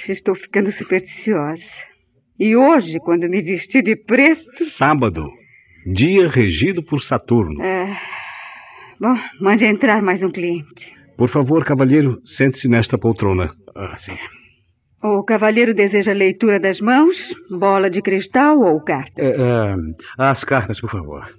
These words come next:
Speaker 3: É, será que podíamos ter mais um pouquinho de luz?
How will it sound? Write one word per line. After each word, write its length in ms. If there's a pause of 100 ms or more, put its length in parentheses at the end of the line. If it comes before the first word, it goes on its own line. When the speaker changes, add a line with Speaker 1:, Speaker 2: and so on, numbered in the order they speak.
(460)
Speaker 3:
É, 280
será 220
que 120
podíamos 420
ter 180
mais 180
um 100
pouquinho 320
de 120
luz? 260